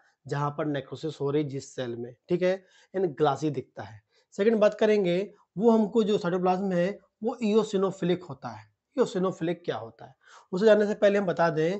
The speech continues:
normally जो हमारी सेल होती है, वो दो प्रकार के डाई को लेती है, दो प्रकार के डाई को एब्जॉर्ब करती है।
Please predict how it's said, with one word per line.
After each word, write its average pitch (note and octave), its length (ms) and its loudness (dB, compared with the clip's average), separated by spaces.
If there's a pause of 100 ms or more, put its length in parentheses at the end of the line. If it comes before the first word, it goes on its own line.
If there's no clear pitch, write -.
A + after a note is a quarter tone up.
(420)
normally F#3 420 4
जो G#3+ 100 2
हमारी G3 280 0
सेल G3 300 0
होती D#3+ 320 0
है, D#3+ 380 -2 (260)
वो F#3+ 80 2
दो F3 220 6
प्रकार E3+ 320 2
के F#3+ 180 0
डाई D3+ 320 0
को E3+ 160 -2
लेती D3 360 -2
है, F3 100 0
दो E3 200 -4
प्रकार D#3 320 -2
के E3 120 -4
डाई C#3+ 260 -4
को F3 120 -6
एब्जॉर्ब D3 420 -2
करती D#3 380 -8
है। F3 320 4